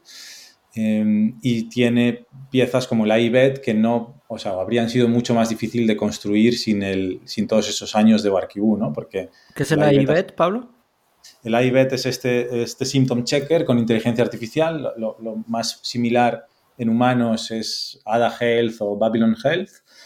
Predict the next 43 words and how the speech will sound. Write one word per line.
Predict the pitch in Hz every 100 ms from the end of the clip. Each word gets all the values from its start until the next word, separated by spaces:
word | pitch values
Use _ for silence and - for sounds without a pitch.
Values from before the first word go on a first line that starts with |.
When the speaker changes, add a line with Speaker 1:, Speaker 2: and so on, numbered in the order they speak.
| _ _
Speaker 1:
em, | 117 107 107 104 104
que | -
básicamente | 104 104 - 110 113 113
es | 113
un | 107
sistema | 107 - 117 113
que | -
te | 104
hace | -
un | 110 107
triaje | 107 120 123 107 101
y | 107
un | 107
primer | 107 110 107
diagnóstico | 107 98 107 - 110
diferencial | 104 104 104 101 127 123 101 - _ _ _
de | 107
los | 104 101
problemas | - 104 104 107 107 104
de, | 104 104 104 104
de | 104
tu | 104
animal. | 110 117 147 160 139
Es, | 95 -
es | 101 107
un | 95
sistema | 104 - 110 104 - _ _ _ -
bastante | 113 - 123 117
avanzado | 113 117 117
ya, | 120 139 165 -
que, | 110 107
que | -
ha | 107
sido | - 113
creado | 110 107 120 120
con, | 110 101 _ _ _ -
con, | 107 104 98 92 -
eh, | 101 95 95
casi | 101 -
un | 113
millón | 110 101 110 113 107
de | 104
consultas | 101 95 120 113 113 113 113 -